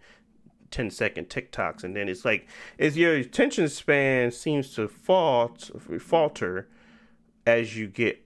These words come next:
older, but I don't know if it's because of how we were, you know, how, how technology is moving,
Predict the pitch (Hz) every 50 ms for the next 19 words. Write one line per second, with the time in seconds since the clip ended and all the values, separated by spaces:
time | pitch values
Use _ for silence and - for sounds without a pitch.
0 | _ _ - 139 147 151 147 135 123 107 104 98 95 95 90 90 92 - _ _
1 | - 110 - - 127 127 127 123 120 117 113 - - 104 98 - - 95 - -
2 | - 120 104 101 - 87 80 - - - - - 127 127 147 170 180 190 - _
3 | _ _ _ _ _ _ _ _ - 185 190 190 180 185 185 180 180 175 180 180
4 | - _ _ _ _ _ _ _ _ - 170 180 180 175 170 165 151 - - 165
5 | 156 160 165 151 - - - - 143 147 147 - - 175 - 160 165 160 165 165
6 | 165 170 156 156 - - 170 170 170 165 165 160 165 -